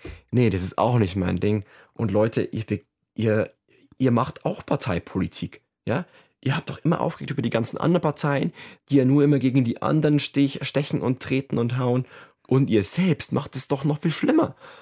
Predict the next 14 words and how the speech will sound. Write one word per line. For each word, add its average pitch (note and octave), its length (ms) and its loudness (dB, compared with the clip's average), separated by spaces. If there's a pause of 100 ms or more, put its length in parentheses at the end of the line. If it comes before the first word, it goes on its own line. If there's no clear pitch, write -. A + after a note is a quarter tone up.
(120)
ja? F3+ 220 -2 (360)
Also C#3 180 0
da C#3 80 2
bin - 220 -2
ich D3 100 -4
immer E3+ 140 2
gefragt D3 360 -2
worden, D3 280 0 (320)
die - 80 -10
erste E3+ 260 2
Frage D#3 360 2
war A2+ 120 2
ganz C#3+ 260 -2
oft, - 240 -4